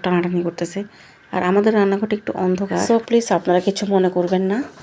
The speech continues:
বাচ্চাদের ঘর একটু এলোমেলো থাকে। তারপর গোসল করে এসে এই যে আমি রান্নাটা বসাই দিলাম।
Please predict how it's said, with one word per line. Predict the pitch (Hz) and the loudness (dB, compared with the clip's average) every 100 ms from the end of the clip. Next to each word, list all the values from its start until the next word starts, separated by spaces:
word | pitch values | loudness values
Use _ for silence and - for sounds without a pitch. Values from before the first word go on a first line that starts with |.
| - | -6
বাচ্চাদের | 214 208 214 208 | -2 0 0 -2
ঘর | 202 208 202 | -2 -2 -2
একটু | 190 196 | 0 2
এলোমেলো | 190 185 180 | 4 4 2
থাকে। | 185 185 170 | 0 -2 0
তারপর | 220 233 240 | -2 2 2
গোসল | 214 202 233 | 4 4 4
করে | 214 214 208 | 2 4 4
এসে | 196 202 | 2 0
এই | 180 | 0
যে | 175 | 0
আমি | 175 | 0
রান্নাটা | 180 170 165 | 0 0 -2
বসাই | 180 165 170 | -4 -2 -2
দিলাম। | 165 160 | 0 -2